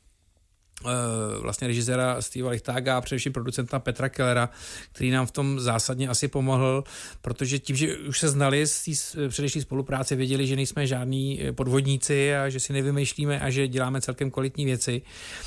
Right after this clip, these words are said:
tak, eh, se to podařilo už před jedna-, téměř před rokem. Nicméně Pierce Brosnan dostal nabídku do filmu Mamma Mia dvojka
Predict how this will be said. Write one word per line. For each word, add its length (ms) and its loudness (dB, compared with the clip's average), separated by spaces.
tak, 300 0
eh, 360 6
se 140 2
to 100 2
podařilo 540 0
už 300 -4
před 200 -8
jedna-, 340 0
téměř 280 0
před 160 0
rokem. 500 2
Nicméně 920 2
Pierce 240 0
Brosnan 300 0
dostal 300 0
nabídku 380 -4
do 100 0
filmu 280 0
Mamma 220 2
Mia 220 4
dvojka 520 0